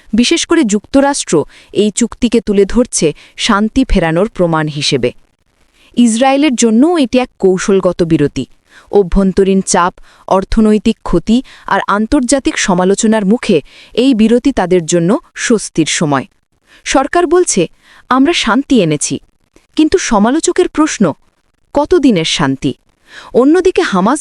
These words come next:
বলছে, "আমাদের প্রতিরোধী এই চুক্তি এনেছে।" তাদের দাবি, বন্দীদের মুক্তি এবং আন্তর্জাতিক স্বীকৃতি তাদের রাজনৈতিক সাফল্য। তবে বাস্তবতা কঠিন। গাজায় এখনও ধ্বংসস্তূপ, মৃত্যু আর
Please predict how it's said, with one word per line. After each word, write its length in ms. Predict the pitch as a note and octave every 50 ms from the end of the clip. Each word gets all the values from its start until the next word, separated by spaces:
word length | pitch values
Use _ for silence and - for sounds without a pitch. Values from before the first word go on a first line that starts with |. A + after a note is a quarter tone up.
| C#4+
বলছে, 380 | D4+ E4 D4+ B3 - - E3+ D3+ - - - - - -
"আমাদের 400 | - G#3 G#3+ A#3+ C4+ B3 D#4+ D#4 -
প্রতিরোধী 600 | - A3 G#3 - B3 A#3 B3+ B3+ A#3+ - C4+ E4
এই 140 | C#4 A3+ G#3+
চুক্তি 420 | - - F#3 - - - F3+ E3+ D#3+
এনেছে।" 400 | D3+ D#3 D#3 - - F3 - - _ _ _ _ _ - - - -
তাদের 300 | C#4 C#4 C4+ D#4+ D#4 B3+
দাবি, 340 | A#3 D4+ D#4+ C#4 B3+ D3 A#2 - _ _ _ _ _ G3
বন্দীদের 540 | G#3 A3+ A#3+ B3 B3+ D4 D4 C4 D4+ D#4 B3
মুক্তি 420 | A3+ B3 - - - - C4+ D4+
এবং 320 | - G3+ G3 G3 A3+ A3
আন্তর্জাতিক 680 | G3 F3+ F3+ F3 - A#3 G#3+ G3 - A3 - B3 A#3 -
স্বীকৃতি 600 | - - A3 - - - E4 D#4 - F3 D#3 - - - - - _
তাদের 320 | - A3 G#3+ A3+ B3 A3 G3
রাজনৈতিক 640 | F#3 F3+ F3+ F3+ F3+ F3+ F#3 F#3 - - A#3 -
সাফল্য। 540 | - - E3+ - - - E3+ D#3 C#3+ C#3+ - - _ _ _ _ _ _ - - - -
তবে 200 | D4+ D#4 F4 E4
বাস্তবতা 640 | A3 A3 A3 G#3+ - - D4+ C#4 C#4+ C#4 - D4 C#4+ -
কঠিন। 400 | - F3 - - - E3+ C#3+ D3+ - _ _ _ _ _ _ _ F#3 F3
গাজায় 340 | F#3+ F#3+ F#3+ A3 G#3+ G#3+ G3+
এখনও 380 | F3+ F3 - - G#3 G3 F#3+
ধ্বংসস্তূপ, 760 | E3 - F3 F3+ F#3+ - - A3 G#3 - - - G#3 G3 F#3 - - - - _ - -
মৃত্যু 520 | E3+ F#3+ G#3+ - _ _ _ G#3 F#3+ G#3 - - _ _ _ -
আর 120 | G#3+ A3